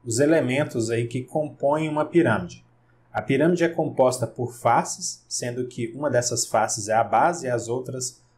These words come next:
são as faces laterais. A base da pirâmide é um polígono, nesse caso aí dessa imagem o polígono é um quadrilátero,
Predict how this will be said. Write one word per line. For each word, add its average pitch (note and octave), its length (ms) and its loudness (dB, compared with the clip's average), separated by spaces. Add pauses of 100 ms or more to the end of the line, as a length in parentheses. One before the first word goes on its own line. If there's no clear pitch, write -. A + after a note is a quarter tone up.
são A#2 240 -2
as A#2 200 0
faces A2 420 0
laterais. B2+ 840 0 (540)
A A2 80 -2
base C3+ 320 4
da D3 100 2
pirâmide B2+ 480 -4
é B2 60 4
um B2 100 -6
polígono, D3+ 720 2 (100)
nesse A#2 380 -4
caso B2 400 0
aí A#2+ 100 -2
dessa - 320 0
imagem A2 540 -2
o G#2+ 60 -16
polígono A2+ 580 -2
é A#2 100 0
um B2 120 -6
quadrilátero, B2 760 2